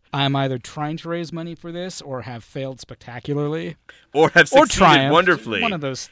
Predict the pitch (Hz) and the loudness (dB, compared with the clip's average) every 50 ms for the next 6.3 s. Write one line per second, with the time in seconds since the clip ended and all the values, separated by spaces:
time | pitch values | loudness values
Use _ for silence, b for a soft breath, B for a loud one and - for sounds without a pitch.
0 | _ _ 170 156 - _ - 151 139 123 - 117 107 104 101 - 190 208 - 226 | _ _ -20 -20 -20 _ -12 -12 -12 -10 -12 -14 -14 -14 -6 -4 -4 -4 -4 -6
1 | 196 - - - - - 185 175 175 160 147 143 135 139 135 131 127 117 113 117 | -10 -12 -12 -8 -4 -4 -4 -4 -6 -6 -6 -4 -4 -2 0 0 0 0 0 0
2 | 120 113 101 - 101 90 - 101 - - 117 101 104 104 131 175 196 226 202 190 | -4 -4 -4 -4 -8 -8 -8 -10 -6 -6 -6 -6 -6 -8 -8 -4 -4 -4 -2 -2
3 | 190 156 131 101 - - - 123 127 143 160 - 180 165 170 175 180 180 190 180 | -4 -4 -4 -8 -10 -12 -12 -8 -8 -8 -6 -4 -2 0 0 0 -2 -4 -6 -8
4 | - _ 123 101 117 135 139 123 117 107 95 82 107 104 113 123 131 131 - - | -10 _ -14 -12 -6 -6 -6 -4 -4 -8 -8 -6 -4 -4 -2 -2 -4 -6 -8 -10
5 | _ 90 98 110 107 - - 98 95 85 76 76 - - 87 87 80 78 80 73 | _ 0 2 2 2 0 -6 -12 -12 -12 -12 -12 -12 -10 -8 -8 -6 -6 -8 -10
6 | 71 69 69 _ - _ | -14 -16 -18 _ -20 _